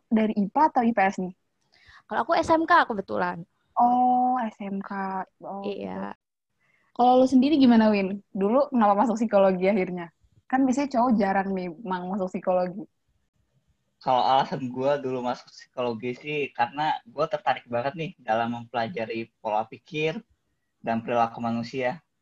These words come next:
Speaker 3: Karena kan setiap tindakan yang dilakukan manusia itu nggak terlepas dari berbagai alasan yang menarik nih, Tir, di masa lalu dia, atau
Speaker 1: Iya, setuju.
Speaker 3: yang berjalan gitu.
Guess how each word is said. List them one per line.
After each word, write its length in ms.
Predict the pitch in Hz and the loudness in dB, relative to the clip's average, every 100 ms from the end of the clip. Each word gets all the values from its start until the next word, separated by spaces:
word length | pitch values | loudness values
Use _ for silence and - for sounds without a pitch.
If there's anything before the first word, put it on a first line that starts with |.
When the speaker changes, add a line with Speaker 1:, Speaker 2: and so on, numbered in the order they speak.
| _ _ _ _ _ _ | _ _ _ _ _ _
Speaker 3:
Karena 320 | - 127 147 | -4 0 0
kan 220 | 165 180 - | 0 -2 -4
setiap 320 | - 139 - | -2 -2 -2
tindakan 560 | 127 113 113 139 160 139 | -2 0 0 0 0 -2
yang 60 | |
dilakukan 320 | 123 117 123 120 | -2 -2 -4 -4
manusia 540 | 120 120 - 113 117 | -6 -10 -6 -2 -2
itu 300 | 123 175 156 - _ 113 | -2 -4 -6 -6 _ -4
nggak 220 | 117 117 | -4 -2
terlepas 480 | 120 117 - 156 - | -6 -6 0 0 0
dari 240 | 123 123 | -8 -6
berbagai 480 | 110 113 117 120 117 | -6 -6 -6 -4 -2
alasan 320 | 104 113 160 | 0 0 -2
yang 160 | - 120 | -16 -8
menarik 320 | 123 131 - | -4 -4 -4
nih, 100 | 143 - | -14 -6
Tir, 180 | 143 - | -6 -4
di 100 | 117 | -6
masa 320 | 113 110 117 | -6 -4 -2
lalu 380 | 113 117 117 131 | -2 -4 -6 0
dia, 340 | 131 127 131 _ _ _ _ _ _ _ _ _ | 2 2 0 _ _ _ _ _ _ _ _ _
atau 640 | - 98 117 113 113 110 190 | -10 -6 -2 0 0 -2 -6
Speaker 1:
Iya, 140 | 214 | -16
setuju. 0 | - _ _ _ - | -18 _ _ _ -12
Speaker 3:
yang 120 | 120 | -8
berjalan 360 | 113 117 113 113 | -6 -4 -2 -2
gitu. 260 | 117 113 | -6 -6